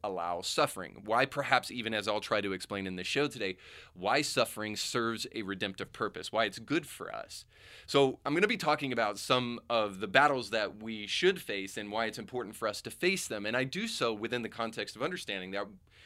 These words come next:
that I hope we can agree we're living in a time of unparalleled prosperity. It doesn't mean that any of the answers I provide today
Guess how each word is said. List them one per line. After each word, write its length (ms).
that 120
I 40
hope 320
we 140
can 160
agree 300
we're 160
living 320
in 60
a 40
time 240
of 80
unparalleled 640
prosperity. 580
It 80
doesn't 340
mean 260
that 120
any 200
of 100
the 160
answers 280
I 100
provide 360
today 320